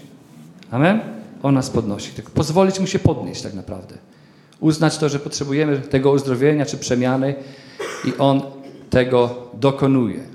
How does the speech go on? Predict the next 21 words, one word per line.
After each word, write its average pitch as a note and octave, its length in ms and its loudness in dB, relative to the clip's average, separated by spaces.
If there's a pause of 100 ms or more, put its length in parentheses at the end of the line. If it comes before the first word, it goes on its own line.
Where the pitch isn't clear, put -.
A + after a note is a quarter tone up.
(180)
Jego, D#3+ 280 0
siła F3+ 420 4
Jego F3 300 6
dotyku A#2 520 -2 (500)
ciebie A#2+ 260 -2
podniesie. A#2+ 560 -2 (1700)
To E3 100 4
nie G3 140 4
jest - 180 2
coś, F3 140 0
co - 140 -4
może F3 180 0
się E3 120 -6
dokonać D#3 540 -2
bez C#3+ 220 4
Chrystusa C3+ 460 0
w G2+ 60 -4
naszym G2 260 -6
życiu. F#2 260 -12 (1200)
Ja B2+ 80 0
próbowałem. A#2+ 640 2